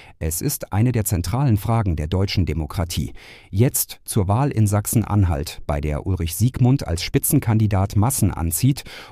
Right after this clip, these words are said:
und die A F D in Umfragen bei mehr als vierzig Prozent liegt. Und auch mit Blick auf die folgenden Wahlen in den nächsten Jahren.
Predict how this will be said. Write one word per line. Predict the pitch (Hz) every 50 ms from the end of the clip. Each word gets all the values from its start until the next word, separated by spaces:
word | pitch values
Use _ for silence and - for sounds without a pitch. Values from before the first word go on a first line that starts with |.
| - -
und | - 143 151 - - - -
die | 127 123 131 -
A | - 107 107 -
F | 123 - -
D | 165 185 202
in | - 120 110
Umfragen | - 139 151 - - - 98 101 107 127 120
bei | 110 98
mehr | 92 92 104 117 -
als | - 104 - - -
vierzig | - 156 156 - - 127 -
Prozent | - - - - - 98 71 - -
liegt. | 64 - - - - - - - - - - - - - - -
Und | _ - 123 147 180 - - -
auch | 120 147 160 -
mit | - 127 120 -
Blick | - - 139 - - -
auf | - 123 -
die | - 160 156
folgenden | - - 135 113 113 110 107 98 87 80 80 78
Wahlen | 73 80 82 85 90 98
in | - - 107 110
den | 120 117 107
nächsten | 76 64 - - - - 104
Jahren. | 104 123 123 127 104 82 - - - -